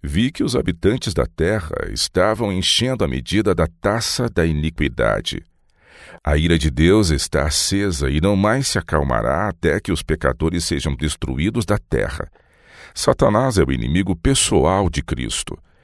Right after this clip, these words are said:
É o originador e líder de todas as espécies de rebelião no céu e na terra.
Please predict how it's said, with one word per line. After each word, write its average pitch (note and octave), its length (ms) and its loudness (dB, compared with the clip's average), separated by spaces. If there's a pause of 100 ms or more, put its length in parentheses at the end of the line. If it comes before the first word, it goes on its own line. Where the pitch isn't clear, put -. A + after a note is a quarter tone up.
(360)
É - 100 0
o C2 100 -2
originador C#2+ 720 2
e D#2+ 60 2
líder D#2 560 0
de C#2 120 -4
todas F#2 580 2
as B1 120 -2
espécies D#2+ 800 -2
de C2 100 -6
rebelião D2 540 2
no C2 120 -2
céu F#2 460 2
e B1+ 40 -2
na B1+ 120 -2
terra. E2+ 520 -2